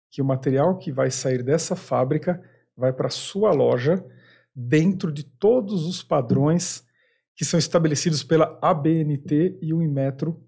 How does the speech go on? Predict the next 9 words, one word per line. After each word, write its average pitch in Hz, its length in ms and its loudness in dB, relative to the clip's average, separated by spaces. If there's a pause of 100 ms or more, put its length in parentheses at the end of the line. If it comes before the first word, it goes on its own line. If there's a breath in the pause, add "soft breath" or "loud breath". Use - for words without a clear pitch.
(160)
cobra 127 400 2
isso, 117 380 -8
e 127 60 -6
o 127 40 -4
Inmetro 123 280 -4
coloca 123 420 0
isso 123 320 -6
pra 127 240 -2 (380 soft breath)
rodar. 117 520 -6